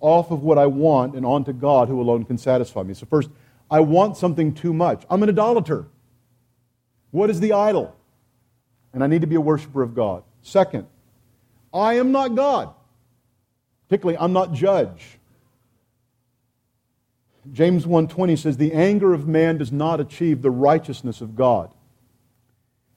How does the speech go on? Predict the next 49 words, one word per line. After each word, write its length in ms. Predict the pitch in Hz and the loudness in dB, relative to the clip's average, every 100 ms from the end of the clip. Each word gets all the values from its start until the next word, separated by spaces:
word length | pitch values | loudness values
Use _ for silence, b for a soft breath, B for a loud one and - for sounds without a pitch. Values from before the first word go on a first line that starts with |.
| - | -8
Now, 360 | 135 131 127 _ _ - | -2 -2 -2 _ _ -2
that's 200 | 165 165 | -2 2
an 80 | |
obvious 400 | 156 160 151 131 | 2 4 2 0
verse, 500 | 123 185 139 143 - - | 0 0 0 -2 -14 -4
but 180 | 139 131 - - | -2 -2 -8 -4
when 160 | 143 | -2
you're 180 | 180 156 | 0 0
angry, 340 | 180 226 151 | 0 2 2
you 80 | 165 | 2
think 260 | 165 175 170 | 0 -2 0
the 140 | 151 | 2
anger 420 | 160 180 165 160 147 | 2 2 2 0 0
you 180 | 156 | 0
have 280 | 147 170 143 | 0 0 0
will 220 | 160 208 | 0 0
achieve 260 | 175 - 127 | -2 -2 0
the 80 | 123 | 2
righteousness 560 | 120 117 - 104 95 | 2 0 -4 -20 -16
of 140 | 107 104 | -14 -4
God. 180 | 107 98 | -2 0
I 120 | 160 | 0
had 120 | 185 | 0
a 60 | 170 | -2
sense 560 | - 175 202 165 - _ _ _ _ _ | -2 -2 -2 -6 -16 _ _ _ _ _
that 640 | 127 147 147 139 139 _ | -4 0 2 0 -2 _
taking 280 | 160 170 180 | -2 0 2
away 220 | 170 160 | 2 2
a 60 | 139 | 0
car 500 | - 165 170 175 180 | -4 -2 2 2 2
and 100 | 143 | -2
a 60 | 131 | -6
cell 300 | - 165 165 | -2 -2 0
phone 320 | 165 170 156 | 0 0 0
and 120 | 135 | -2
dumping 280 | 147 151 139 | -2 -2 0
all 160 | 151 | 0
of 60 | 165 | 0
his 80 | 147 | -4
possessions 520 | - 123 156 156 139 | -8 -2 -2 -2 -6
and 120 | 135 - | -6 -2
kicking 240 | 170 180 | -2 0
him 100 | 175 | 0
out 120 | 160 | 0
of 60 | 151 | 0
the 80 | 139 | -2
house 280 | 151 135 | -2 -2
would 140 | 135 117 | -4 -6
somehow 560 | 170 180 165 156 151 | -6 -2 2 4 2